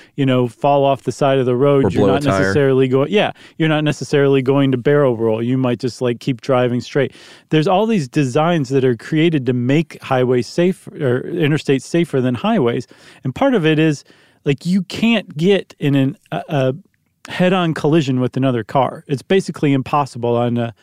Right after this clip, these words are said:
Speaker 1: United States interstate.
Speaker 2: Well, and yeah, unless somebody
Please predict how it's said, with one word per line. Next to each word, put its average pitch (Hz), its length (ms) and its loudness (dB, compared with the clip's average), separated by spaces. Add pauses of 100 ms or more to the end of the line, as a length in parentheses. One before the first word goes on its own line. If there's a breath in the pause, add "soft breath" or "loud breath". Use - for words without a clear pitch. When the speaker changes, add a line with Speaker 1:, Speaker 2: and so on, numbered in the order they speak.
(140)
Speaker 1:
United 127 420 0
States 117 300 -6
interstate. 117 420 -4
Speaker 2:
Well, 90 360 2
and 87 240 0
yeah, 80 200 0
unless 85 440 -2
somebody 80 420 -2